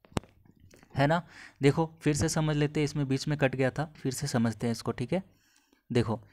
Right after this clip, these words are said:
सबसे पहले आपको निकालना है सेवन का स्क्वायर, फ़ोर्टी नाइन। मैंने बताया था कि डबल डिजिट में लिखना है,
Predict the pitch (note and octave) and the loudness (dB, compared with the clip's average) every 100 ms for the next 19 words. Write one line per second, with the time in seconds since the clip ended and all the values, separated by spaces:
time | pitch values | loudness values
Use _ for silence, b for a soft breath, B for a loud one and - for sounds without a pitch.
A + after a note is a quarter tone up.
0 | b b b D3+ - F#3+ G3 F#3 G3 F3 | b b b -2 2 4 6 6 6 4
1 | - F#3 F3 E3+ F3 F#3 - C#3 D#3 D3+ | 4 2 4 4 4 2 4 6 6 4
2 | E3 - F3 E3 E3+ - C#3 C3+ - F3 | 2 2 2 2 0 0 0 0 -2 -4
3 | F3+ C3+ A#2+ - C3+ - - B2+ C#3 D#3+ | 0 2 2 0 -8 -18 -6 0 2 4
4 | E3 E3 D#3 D#3+ E3+ D#3+ E3+ C#3 C3 D3+ | 4 6 6 6 4 0 0 2 4 4
5 | D3+ D#3 D#3+ D#3+ D3+ D#3+ D#3+ F3+ | 4 2 -2 -4 -2 0 0 -2